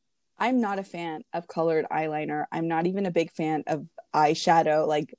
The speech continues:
super colored eyeshadow. Um, my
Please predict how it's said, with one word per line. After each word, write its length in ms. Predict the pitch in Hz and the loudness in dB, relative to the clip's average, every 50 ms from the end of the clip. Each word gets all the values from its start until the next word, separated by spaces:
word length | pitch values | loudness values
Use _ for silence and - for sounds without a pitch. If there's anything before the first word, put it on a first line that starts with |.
| _ _ _ _ - | _ _ _ _ -18
super 480 | - - - - 180 156 - 170 160 | -18 -16 -8 -6 -6 0 2 2 2
colored 360 | - - 175 151 151 147 139 - - | 4 4 4 6 6 6 4 2 2
eyeshadow. 600 | - 131 156 - - 156 143 151 156 147 143 143 - - - - - - - - _ _ - | 4 2 2 2 2 0 2 2 2 2 0 -2 -2 -6 -14 -14 -16 -18 -18 -20 _ _ 0
Um, 340 | 180 170 160 156 151 - - _ _ _ _ - _ _ _ _ - | 2 4 4 4 2 0 -2 _ _ _ _ -20 _ _ _ _ -2
my 340 | 202 196 196 196 190 190 - | 0 0 2 4 4 4 2